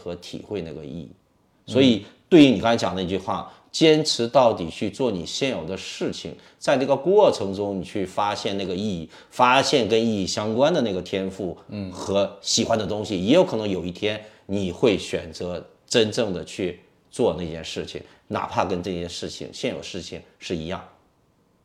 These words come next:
Speaker 1: 这是我自己的一个理解。
Speaker 2: 嗯，嗯，我，我觉得特别好。我觉得这个，就是我现在其实也在反思，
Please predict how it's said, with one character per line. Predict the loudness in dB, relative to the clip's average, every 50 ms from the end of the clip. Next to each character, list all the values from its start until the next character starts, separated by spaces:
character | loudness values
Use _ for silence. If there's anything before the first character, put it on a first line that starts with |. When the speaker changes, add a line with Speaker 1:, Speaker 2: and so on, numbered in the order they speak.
| _ _ _ _
Speaker 1:
这 | -6 -4
是 | -2
我 | -2 -2 -2
自 | -2 -2 -2
己 | -2
的 | -2
一 | -2 -4
个 | -4
理 | -6 -6 -6 -8
解。 | -8 -8 -10 -14 -14 -12
Speaker 2:
嗯， | -8 -8 -6 -6 -6 -8 -10 -12 -14 -12 -10
嗯， | -8 -6 -6 -6 -8 -10 -12 -16 _ -20 -20 -20 -20 -20 -20 -16 _ -10
我， | -4
我 | 0 0 2
觉 | 4 4 2
得 | 4
特 | 4 2
别 | 2 2 2
好。 | -2 -2 -6
我 | -6 -6
觉 | -4 -2
得 | 0 0
这 | 0 0 -2 -2
个， | 0 -2 -2 -4 -8 -14 -18 _ _ _ _ _ _ _ _ _ _ _ _
就 | -8 -4
是 | 0
我 | 0 0 0 0
现 | -2 -2 -2
在 | -2 -2
其 | -4 -4 -6 -6
实 | -6
也 | -6 -6
在 | -6 -6 -8
反 | -8 -10 -16 -16 -16
思， | -18 -20 -20 -20 -20 -20